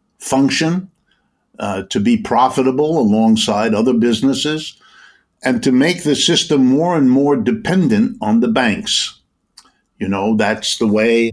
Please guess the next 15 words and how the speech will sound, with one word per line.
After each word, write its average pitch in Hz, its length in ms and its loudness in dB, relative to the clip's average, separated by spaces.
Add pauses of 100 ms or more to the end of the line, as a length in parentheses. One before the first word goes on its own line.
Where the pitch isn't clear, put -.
an 110 140 2
enterprise 120 720 0
or 101 140 2
an 104 60 2
industry 113 800 0 (300)
succeeds 147 720 0
in 92 160 -2
capitalism, 95 960 -4 (260)
by 123 140 0
making 147 420 2
the 139 100 2
system 127 600 0
dependent 135 640 -2
on 90 260 -4
it. 82 160 -8